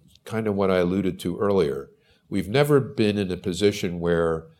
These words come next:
the idea of the change has to be fully executed. And that's really where we are now. We can't, we could have a number of good ideas, uh, put the plans in place,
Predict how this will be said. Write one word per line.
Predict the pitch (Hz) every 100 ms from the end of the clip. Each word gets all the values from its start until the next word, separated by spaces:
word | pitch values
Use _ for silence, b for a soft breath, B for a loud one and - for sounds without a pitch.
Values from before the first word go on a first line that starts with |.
| b b b - _
the | 98 95 -
idea | 85 80 76 123 127
of | 90 80
the | 80
change | - 87 82 80
has | - 95 -
to | 98
be | 80
fully | 87 - 90 95 95
executed. | 117 - - - - - - _ b b b -
And | 90 85 85
that's | 95 104 -
really | 95 107 90
where | 95
we | 92 98
are | 104 127
now. | 80 60
We | 65
can't, | 76 101 90 -
we | 104
could | 110 95
have | 85
a | 80
number | 82 95 95
of | 87
good | 92
ideas, | 85 80 80 82 95 131 - b b b b b
uh, | 85 76 76 76 -
put | - 98
the | 95
plans | - 87 90 87
in | 78
place, | - 92 104 107